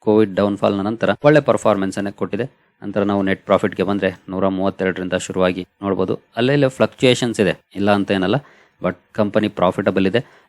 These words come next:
ಲಾಸ್ಟ್ ತ್ರೀ ಫೋರ್ ಇಯರ್ಸ್ ಅಲ್ಲಿ ತುಂಬಾ ಒಳ್ಳೆ ಪರ್ಫಾರ್ಮೆನ್ಸ್ ಅನ್ನ ಕೊಟ್ಟಿದೆ, ಅದನ್ನ ನಾವಿಲ್ಲಿ ಕ್ಲಿಯರ್ ಆಗಿ ನೋಡ್ಬೋದು. Return on equity ವಿಚಾರಕ್ಕೆ ಬಂದ್ರೆ ಡಬಲ್ ಡಿಜಿಟ್ ಅಲ್ಲಿ ಇದೆ, ತುಂಬಾ ದೊಡ್ಡ ನಂಬರ್ಸ್ ಅಲ್ಲ, still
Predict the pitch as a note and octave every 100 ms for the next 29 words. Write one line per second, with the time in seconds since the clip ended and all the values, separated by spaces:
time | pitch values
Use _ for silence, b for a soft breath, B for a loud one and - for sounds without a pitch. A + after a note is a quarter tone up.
0 | A2+ A#2 A#2 - A2 G#2 G#2+ G2 G2 -
1 | A2 F#2+ - G2 G2+ F#2+ F#2 F#2 F2+ -
2 | F#2 F2+ F2 G2+ B2 - G2+ F2 A#2 -
3 | F#2 F#2 F#2 F2+ G#2 - F2+ E2+ F2 F#2+
4 | F2 D#2 D2+ b b b - G#2 B2 A#2+
5 | A2 A#2+ A2+ A2 G#2 G#2 G2+ G#2+ A#2 B2
6 | F#2+ G2+ A2 G2+ - G#2+ G2+ C3 - A2+
7 | G2+ F#2 A2 G#2 G2+ G2 G#2+ A#2+ C#3+ B2+